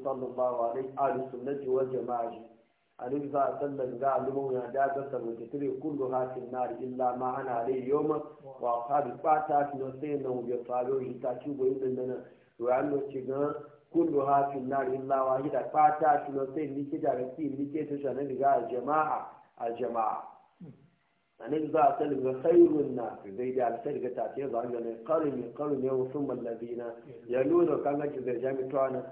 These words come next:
Annabi za a sallu ga khairukum, zai da alkhairi ga mine bane, qarni, qarni yau. Amma riwaya daga khairul quruni qarnina, man shiga riwaya wuce in ta zo. Ngo ji gane ko?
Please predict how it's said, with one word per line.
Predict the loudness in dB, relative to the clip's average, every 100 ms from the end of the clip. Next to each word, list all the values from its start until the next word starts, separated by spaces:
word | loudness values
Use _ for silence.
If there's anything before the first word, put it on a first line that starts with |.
| -16 -10
Annabi | -6 -4 -6 0
za | 4
a | 4 2
sallu | -2 0
ga | -2 -2
khairukum, | 2 6 6 4 0 0 -2 -2 -2
zai | 0 2
da | 2 2
alkhairi | 0 -2 -2 0
ga | -2
mine | 0 0
bane, | 2 2 2 0
qarni, | 0 2 4 2 2 0 -2 -12 -16 -18 -18 -20 -2
qarni | 2 2 2 2
yau. | 2 2 -2 -6 -12 -2
Amma | -2 4 4 4
riwaya | 4 6 6
daga | 4 0 0
khairul | 4 4 6 2 -2 -6
quruni | -6 -4 -2 0 0
qarnina, | 0 -4 -2 -2 -2 0 -2 -4 -10 -20 _
man | -2 -2
shiga | 0 0
riwaya | 0 2 2 2
wuce | 0 -6 -6 -6 -6 -10 -6
in | -2
ta | 0
zo. | -2 -4 -8 -20 _ -20 -20 _ _ _ _
Ngo | 4 4
ji | 6
gane | 4 4 0
ko? | 0